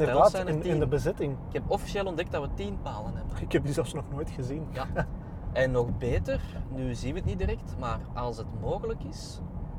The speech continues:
Speaker 2: toont hij ook hier bijvoorbeeld in de stukjes, maar ook wat de oplaadmogelijkheden zijn.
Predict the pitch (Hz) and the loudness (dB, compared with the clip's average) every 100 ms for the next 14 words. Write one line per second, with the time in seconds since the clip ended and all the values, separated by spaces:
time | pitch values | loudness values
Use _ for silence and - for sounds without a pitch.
0 | - - 123 110 139 - - 135 139 120 | -8 -4 -2 0 -2 -2 -4 -4 -2 -2
1 | 113 110 107 - - 226 254 - - - | -2 -4 -6 -6 -4 -4 -4 -6 -2 -2
2 | - 170 - - 160 117 - - 110 107 | -2 -2 -4 -4 -2 -2 -4 -2 -2 -2
3 | 110 110 107 - - - - | -4 -6 -6 -6 -6 -4 -4